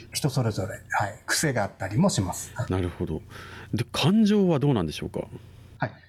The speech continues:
Speaker 1: で、物事を捉えるとですね、それに伴って、まあ、気持ち、感情は分かりやすいと思いますけど、まあ、あの、喜怒哀楽ですね、いろんな感情が生じてきますけども、その前提となっているのはやっぱり認知ですね。物事の捉え方によってその感情の分け方も変わってくるということですね。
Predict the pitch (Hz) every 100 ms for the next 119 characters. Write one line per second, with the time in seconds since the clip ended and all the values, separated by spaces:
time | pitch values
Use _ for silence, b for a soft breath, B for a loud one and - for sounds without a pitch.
0 | B - 226 190 240 294 294 196 - 180
1 | 170 165 151 110 104 147 180 196 - 196
2 | 202 202 202 185 147 180 185 196 202 -
3 | 233 143 160 123 - 165 170 170 151 214
4 | 240 127 123 127 120 131 120 104 107 127
5 | - 202 156 123 156 110 123 113 - 127
6 | 107 98 - 104 107 190 175 143 151 147
7 | 156 165 190 208 175 147 131 151 131 151
8 | 151 - 135 143 208 226 B B B B
9 | - 240 220 180 254 254 247 247 247 247
10 | 247 277 277 143 - 104 117 165 156 -
11 | - - 185 170 214 214 196 165 185 190
12 | 185 185 190 208 226 196 123 - 135 131
13 | 131 123 131 175 202 135 123 113 - 131
14 | 202 190 110 98 95 - - 151 - 110
15 | 101 120 - - - 175 185 196